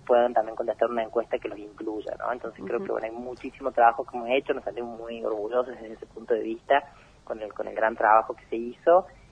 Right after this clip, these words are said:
Speaker 1: eh, y bueno, y ahora con todo un equipo interdisciplinario e incluso intercomunidades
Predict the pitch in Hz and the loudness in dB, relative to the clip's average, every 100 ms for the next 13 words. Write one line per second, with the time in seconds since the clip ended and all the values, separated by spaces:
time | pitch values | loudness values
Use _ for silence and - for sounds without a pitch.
0 | - - 113 104 123 110 107 101 113 127 | -16 -8 -4 6 6 8 6 8 8 8
1 | 110 101 117 117 101 110 - 120 117 110 | 2 -2 0 0 -4 -10 0 4 6 4
2 | 101 101 101 104 - - 107 120 127 135 | 2 -2 -4 -4 -10 -10 -4 2 4 6
3 | 135 131 127 120 110 98 98 98 - 113 | 6 6 8 6 4 -4 -10 -10 -8 -8
4 | 113 123 113 117 113 - 110 110 113 113 | -2 0 0 2 0 0 -6 -6 2 6
5 | 120 127 151 | 8 6 4